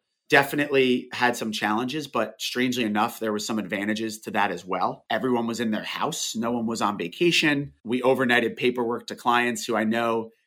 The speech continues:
historically, you know, a relationship with my father would have been, "That's great. I look forward to coming with you, but why don't you come out to Long Island? We'll go to lunch, bring the paperwork." Instead, it was,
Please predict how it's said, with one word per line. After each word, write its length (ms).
historically, 840
you 60
know, 240
a 40
relationship 560
with 120
my 140
father 420
would 100
have 80
been, 380
"That's 180
great. 440
I 100
look 160
forward 200
to 40
coming 280
with 200
you, 100
but 200
why 160
don't 120
you 80
come 100
out 140
to 60
Long 200
Island? 380
We'll 140
go 120
to 60
lunch, 460
bring 140
the 80
paperwork." 680
Instead, 400
it 120
was, 440